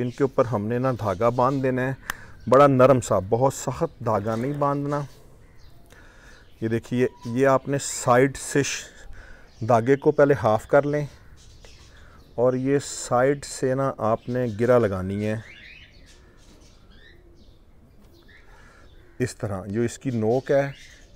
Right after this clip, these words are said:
इस नोक वाले पोर्शन में सीड्स नहीं होते, इस जगह पे आपने एक गिरा लगानी है इस तरह करके और इसको क्रॉस रैप करते हुए,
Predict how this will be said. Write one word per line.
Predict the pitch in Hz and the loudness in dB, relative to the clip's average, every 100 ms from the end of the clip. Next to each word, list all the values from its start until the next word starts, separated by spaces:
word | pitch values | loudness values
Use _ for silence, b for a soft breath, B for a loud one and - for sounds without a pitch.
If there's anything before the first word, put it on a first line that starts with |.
| - | -10
इस | - - | -8 -2
नोक | 113 123 - | -2 0 2
वाले | 127 127 | 0 0
पोर्शन | 120 113 - 127 | 0 -2 -2 -6
में | 120 123 | -4 -6
सीड्स | 123 - 107 113 107 - 110 | -8 -8 -6 -4 -6 -10 -8
नहीं | 101 110 131 | -6 -6 -6
होते, | 139 117 - 117 113 B B B - | -6 -8 -6 -6 -8 B B B -12
इस | 107 107 | -10 -6
जगह | 120 123 | -2 0
पे | 117 113 | 2 2
आपने | 110 107 113 113 | 0 -2 -6 -6
एक | 104 | -6
गिरा | 87 107 127 | -4 0 0
लगानी | 120 117 117 120 | -2 -4 -4 -4
है | 120 113 - | -6 -10 -14
इस | 113 | -16
तरह | - 117 123 117 | -8 -8 -6 -6
करके | 117 110 117 117 B B B B - | -6 -6 -12 -12 B B B B -6
और | 110 - 127 | -4 -4 -6
इसको | - - 127 123 - | -8 -6 -4 -4 0
क्रॉस | 123 123 147 143 - - | 2 4 4 2 -8 -8
रैप | 110 107 110 - | -4 -2 -2 -4
करते | 101 - 110 | -6 -4 -6
हुए, | 110 95 | -4 -4